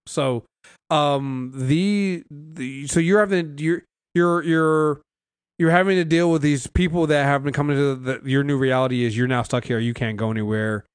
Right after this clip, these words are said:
We understand that sucks, but, like, hey, listen, also don't go out at night. Also, this is how you need to quickly come to an understanding of how we, how we do things here.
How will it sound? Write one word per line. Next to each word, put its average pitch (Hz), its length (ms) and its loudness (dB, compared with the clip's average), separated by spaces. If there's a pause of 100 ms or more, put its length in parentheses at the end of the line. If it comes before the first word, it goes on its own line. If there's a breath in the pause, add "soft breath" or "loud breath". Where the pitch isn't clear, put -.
(640)
We 123 180 -2
understand 117 340 -2
that 104 140 -6
sucks, 113 320 -4
but, 110 200 -8
like, 101 360 -10
hey, 113 260 -6
listen, 110 340 -8
also 104 540 -6
don't 101 160 -6
go 101 100 -8
out 98 140 -8
at 101 100 -12
night. 107 340 -6 (920)
Also, 120 640 -2
this 110 260 -6
is 120 280 -6 (420)
how 113 580 -2
you 139 220 -2
need 143 200 -2
to 131 240 -2 (460)
quickly 143 480 -2 (960)
come 160 140 -2
to 143 60 2
an 139 40 2
understanding 127 500 0
of 113 180 -4 (440)
how 143 220 2
we, 127 480 -2 (220)
how 135 240 0
we 131 180 0
do 139 240 -2
things 117 280 -4
here. 90 300 -14